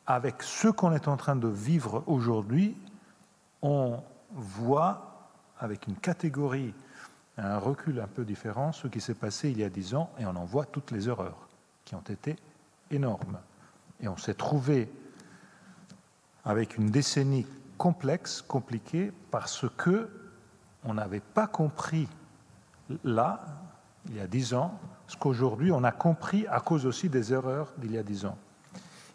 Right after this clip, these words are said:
Et ce genre de politique publique européenne ont influencé énormément nos politiques, euh, nationales, même sur la santé, et, euh, et sur le social, et sur tout le reste. Donc, euh,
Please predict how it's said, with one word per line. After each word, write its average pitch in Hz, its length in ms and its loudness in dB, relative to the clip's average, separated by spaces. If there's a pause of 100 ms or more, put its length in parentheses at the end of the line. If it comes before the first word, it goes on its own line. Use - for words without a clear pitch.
(100)
Et 127 400 4
ce - 260 -4
genre 147 280 2
de 120 80 0
politique 110 460 -4
publique 117 340 -2 (280)
européenne 147 600 0 (220)
ont 180 240 2 (840)
influencé 117 840 -4 (160)
énormément 120 840 2 (140)
nos 101 100 -6
politiques, 101 540 -12 (640)
euh, 95 140 -4
nationales, 123 460 0 (120)
même 123 300 0 (180)
sur - 200 -10
la 92 100 -6
santé, 110 340 -6 (960)
et, 117 540 2
euh, 107 260 -2
et 98 60 0
sur 104 220 -6
le 90 100 -8
social, 131 600 -2
et 92 40 -8
sur - 200 -10
tout 120 140 0
le 107 80 2
reste. 101 300 -2
Donc, 139 300 4
euh, 117 100 2